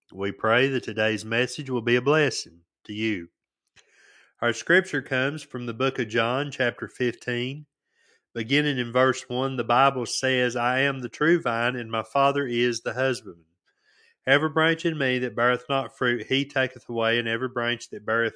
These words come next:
fruit, he purgeth it, that it may bring forth more fruit. Now ye are clean through the word which I have spoken unto you.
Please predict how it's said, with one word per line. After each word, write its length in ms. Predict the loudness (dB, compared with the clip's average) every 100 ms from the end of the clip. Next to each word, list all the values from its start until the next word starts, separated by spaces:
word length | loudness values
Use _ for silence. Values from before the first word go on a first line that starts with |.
| -2
fruit, 240 | -2 -2
he 120 | -8
purgeth 520 | -6 0 0 0 -6 -4
it, 320 | -4 -4 -6 _ _ _ _ _ _ _
that 280 | -2 0 0
it 340 | -2 -2 -2
may 200 | -2 -2
bring 320 | 0 0 0 -2
forth 320 | -2 -2 -4
more 220 | -4 -2
fruit. 460 | -2 0 0 0 -6 _ _ _ _ _ _ _ 0
Now 80 |
ye 260 | 2 2 4
are 140 | 4
clean 440 | 2 0 0 0 -2
through 160 | -2
the 100 | -2 0
word 360 | 4 4 2
which 200 | -2 -2
I 100 | 0
have 140 | 0 -2
spoken 420 | -2 -2 -2 -4
unto 220 | -4 -4
you. 420 | -4 -4 -4 -6